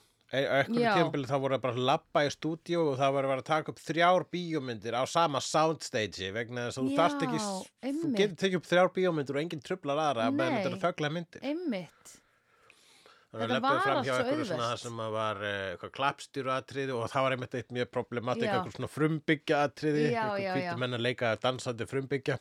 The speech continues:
Speaker 2: Akkurat.
Speaker 1: Og, eh, hérna, og svo var eitt atriði þar sem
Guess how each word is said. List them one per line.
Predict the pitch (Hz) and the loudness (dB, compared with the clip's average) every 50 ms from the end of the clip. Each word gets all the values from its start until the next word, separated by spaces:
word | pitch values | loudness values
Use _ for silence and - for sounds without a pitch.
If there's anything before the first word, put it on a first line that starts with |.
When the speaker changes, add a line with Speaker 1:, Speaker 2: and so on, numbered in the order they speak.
| _ - | _ -8
Speaker 2:
Akkurat. | 190 185 175 - 190 175 170 - - - - _ _ _ _ _ _ _ _ _ _ _ _ _ - | -10 -8 -6 -6 -6 -6 -6 -8 -10 -20 -20 _ _ _ _ _ _ _ _ _ _ _ _ _ 0
Speaker 1:
Og, | 160 147 139 139 135 135 135 123 120 | 2 2 4 4 4 4 4 4 4
eh, | 117 117 113 110 107 104 104 101 - - - - | 4 6 6 6 6 6 4 2 0 -2 -4 -4
hérna, | 113 110 110 - - 104 104 101 101 98 95 95 95 95 92 92 90 - _ _ _ - - | -2 -2 -2 -4 -6 -8 -6 -4 -2 -2 -2 -2 -2 -2 -4 -6 -8 -14 _ _ _ -16 -14
og | 98 - | -12 -6
svo | - 113 107 | -4 -2 -2
var | 104 | 0
eitt | 101 92 - 104 | -2 -2 -2 -4
atriði | 95 - - 95 | -6 -4 -4 -4
þar | 95 90 | -4 -4
sem | - 95 | -4 -8